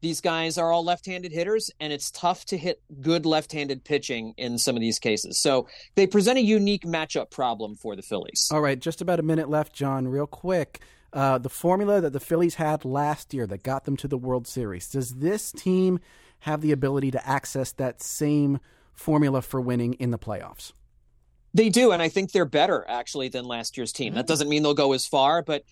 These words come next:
Speaker 1: they still have Zach Wheeler and Aaron Nola as two really good starting pitchers at the top of the rotation. Nola has had his struggles, but I, it looks like he might be on the right track. Uh, they've got a better bullpen than last year, and the bullpen is an underrated part of what really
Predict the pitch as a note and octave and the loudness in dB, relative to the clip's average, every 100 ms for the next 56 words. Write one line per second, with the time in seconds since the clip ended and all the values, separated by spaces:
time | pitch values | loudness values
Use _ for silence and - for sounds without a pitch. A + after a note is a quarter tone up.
0 | _ _ D#3+ D3+ E3+ E3 D#3+ D#3 D3+ D#3 | _ _ -4 -2 0 0 -2 -2 -4 -2
1 | D#3 D3+ D#3 E3 E3+ C#3+ C3+ C3+ C#3+ D3+ | -2 0 0 -2 -4 -8 -8 -6 -4 -4
2 | D3+ C#3 C#3 C#3+ C3+ C3 B2 - D#3+ C#3+ | -2 0 0 0 -4 -4 -4 -4 -2 -2
3 | C3 C#3 C#3 C#3 C3+ - C3 C#3 C#3 C3+ | 0 0 0 0 -2 -2 -2 -2 -6 -6
4 | C#3 C#3 A#2+ A#2+ C3 B2+ C#3+ D3 D3+ - | -6 -6 -6 2 2 2 2 2 2 0
5 | A#2+ A#2 C#3+ D#3 F#3 A3+ F#3+ F#3+ F3+ E3+ | -2 -2 -2 2 6 6 4 2 2 0
6 | E3 E3 D3+ D3 D3 C3 C3+ C3+ B2 C#3+ | -2 -4 -2 -4 -6 -8 -8 -8 -8 -2
7 | E3+ - D3+ - C#3+ C#3 - C3+ C3 B2+ | -2 0 -2 -2 -4 -4 -2 -2 -2 0
8 | B2+ B2+ - A#2+ B2 - - - _ C3 | -2 -2 -2 -2 -2 -6 -20 -20 _ 0
9 | B2+ C#3 C#3 E3 D3+ D3 B2 A#2+ F3 G3 | 2 2 0 2 2 2 -4 -2 -2 -2
10 | D#3+ F#3 - D#3+ C#3 C#3 - C3+ B2+ B2 | -4 -6 -6 -8 -10 -10 -6 -6 -4 -6
11 | A#2+ - B2+ A#2+ C#3 - - D#3 E3 D#3+ | -8 -6 -2 -2 -2 -8 -8 0 0 4
12 | G#3 A#3+ A#3+ G3 E3 D3+ D#3+ F#3+ F3+ D3+ | 2 4 2 4 2 2 0 2 2 4
13 | D3 D3 C3+ - C#3+ D3 C3 A2+ A#2+ C3 | 4 4 0 0 2 2 0 -6 -8 -8
14 | - _ _ D#3 D#3 C3+ | -8 _ _ -2 0 0